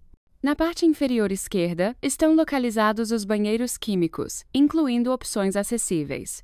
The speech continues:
Outros banheiros acessíveis também estão distribuídos ao longo do espaço. Durante todo o percurso, os símbolos de acessibilidade indicam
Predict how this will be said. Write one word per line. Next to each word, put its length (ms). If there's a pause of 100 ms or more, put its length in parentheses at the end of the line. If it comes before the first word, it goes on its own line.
(140)
Outros 380
banheiros 480
acessíveis 680
também 340
estão 300
distribuídos 760
ao 100
longo 280
do 100
espaço. 580 (540)
Durante 460
todo 440
o 60
percurso, 840 (240)
os 160
símbolos 600
de 120
acessibilidade 1120
indicam 680